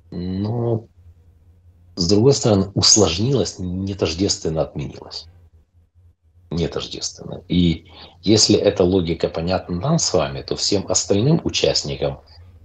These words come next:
а речь идет исключительно о взаимовыгодном построении отношений,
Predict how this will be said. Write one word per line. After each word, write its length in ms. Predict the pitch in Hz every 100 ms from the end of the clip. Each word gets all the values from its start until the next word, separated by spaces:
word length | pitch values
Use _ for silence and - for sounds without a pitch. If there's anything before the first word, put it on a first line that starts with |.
| _ -
а 340 | - - - - _ _ _ -
речь 320 | 82 82 85
идет 180 | 85 -
исключительно 680 | - - 90 - 110 90 85 -
о 60 |
взаимовыгодном 960 | 85 82 90 90 90 90 78 65 - -
построении 580 | - - - 69 67 65
отношений, 540 | - - - - -